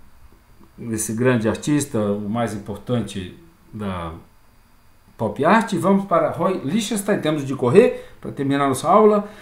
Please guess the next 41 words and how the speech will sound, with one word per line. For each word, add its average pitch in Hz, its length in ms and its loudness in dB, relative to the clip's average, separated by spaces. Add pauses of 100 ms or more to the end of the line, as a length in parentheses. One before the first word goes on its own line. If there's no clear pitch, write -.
(220)
Os 160 120 -4
seus 196 180 4
quadros, 127 460 2
vou 135 280 2
a-, - 200 -2
acentuar 143 500 0
o 156 60 0
que - 80 -12
tá 143 120 2
escrito 160 280 -2
aqui 156 140 -4
embaixo, 131 400 2
os 127 80 -8
seus 175 160 -4
quadros 117 460 2
desvinculados 135 800 4
do 113 80 -2
contexto 196 480 4
narrativo, 123 540 -2
porque 113 240 -4
ele 113 140 -2
tira 160 200 0
essas 117 240 -2
imagens 110 320 -2
de 98 60 -8
histórias 104 320 -4
em 98 60 -2
quadrinhos, 123 520 0 (340)
então 135 140 -4
quando 139 200 -2
ele 147 220 0
tira 196 380 4
do 120 120 0
contexto 117 400 -2
narrativo, 120 460 0
elas 156 200 2
aparecem 156 460 -2
como 135 200 -2
imagens 127 400 -2
frias, 135 460 0
intelectuais, 117 840 -2